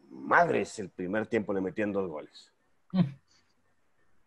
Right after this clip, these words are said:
Speaker 1: Y, y me decía, "Es que yo me, yo me mentalizo", como te dices ahorita, Jesús, mi mente fullness decía, "No me van a meter gol". Y madres me metían gol. Entonces,
Speaker 2: <laughs>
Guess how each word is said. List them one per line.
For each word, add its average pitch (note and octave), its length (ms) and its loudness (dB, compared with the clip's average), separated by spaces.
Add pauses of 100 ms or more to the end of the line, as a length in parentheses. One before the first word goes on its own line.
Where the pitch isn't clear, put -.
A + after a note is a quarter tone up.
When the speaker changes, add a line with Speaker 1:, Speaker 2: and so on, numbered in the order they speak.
(160)
Speaker 1:
Y, D3+ 420 6
y C#3+ 40 8
me C#3 80 6
decía, C3+ 200 2
"Es - 100 -10
que F3+ 120 -4
yo F3 140 4
me, G3+ 140 8 (120)
yo C#3 140 2
me E3+ 160 4
mentalizo", D#3+ 800 4 (640)
como A#2+ 240 4
te G#2 80 4
dices B2 260 4
ahorita, C#3 260 4
Jesús, B2 380 0 (220)
mi A2+ 100 4
mente C#3+ 440 6
fullness C#3 560 4
decía, B2+ 400 2
"No C#3 560 8
me B2+ 100 8
van B2 220 6
a - 20 4
meter A#2 320 0
gol". B2+ 240 8 (400)
Y D#2 180 -10
madres C#3 640 4
me G#2 120 2
metían G2 260 -2
gol. D#2+ 160 -8 (540)
Entonces, B2 440 4
Speaker 2:
<laughs> F3 640 -6